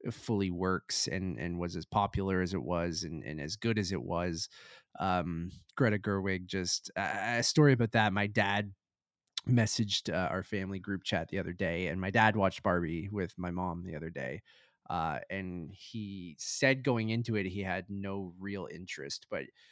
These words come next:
um, he, he was kinda said he was floored by it. And I feel like the people who criticize the kinda simple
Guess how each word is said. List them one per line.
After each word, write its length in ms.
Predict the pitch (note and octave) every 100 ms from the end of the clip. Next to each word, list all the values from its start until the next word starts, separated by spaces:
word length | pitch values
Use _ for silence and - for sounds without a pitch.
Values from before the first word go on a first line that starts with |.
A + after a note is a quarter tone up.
| _ _ -
um, 480 | D#2+ C#2 C#2+ C2 - _
he, 640 | - - A2+ G#2 G2 F2+ -
he 220 | - -
was 160 | G#2 G2+
kinda 280 | - G#2 F#2+
said 220 | - G2
he 140 | G2
was 140 | F#2 E2+
floored 540 | - C3 D3 D#3+ B2
by 200 | F#2+ D#2+
it. 260 | C2 A#1+ A#1 -
And 160 | B2
I 140 | B2+ B2+
feel 340 | - F3 F#3
like 220 | G3 E3+
the 120 | C#3+
people 260 | C3 D3+ D3
who 120 | C#3+
criticize 800 | - - A#2 A#2+ B2+ A2+ A2+ G#2+
the 120 | A#2
kinda 360 | G#2 - G#2 G2
simple 880 | - - - A2+ A2 B2 A2 G2+